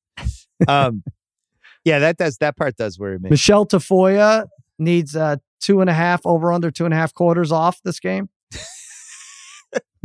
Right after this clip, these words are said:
Speaker 1: Is that
Speaker 2: It's their farewell. She's
Speaker 1: I don't
Speaker 2: done
Speaker 1: think you
Speaker 2: after
Speaker 1: can bet
Speaker 2: this.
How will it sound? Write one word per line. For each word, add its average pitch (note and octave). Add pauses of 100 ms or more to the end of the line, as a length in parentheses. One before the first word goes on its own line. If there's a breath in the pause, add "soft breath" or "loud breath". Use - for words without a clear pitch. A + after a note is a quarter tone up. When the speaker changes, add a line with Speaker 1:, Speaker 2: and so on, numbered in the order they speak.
(120)
Speaker 1:
Is B2+
that D3+
Speaker 2:
It's -
their B3+
farewell. C4
She's F3
Speaker 1:
I E3
don't D#3+
Speaker 2:
done D3+
Speaker 1:
think C#3
you C3+
Speaker 2:
after -
Speaker 1:
can F#3
bet A2+
Speaker 2:
this. C3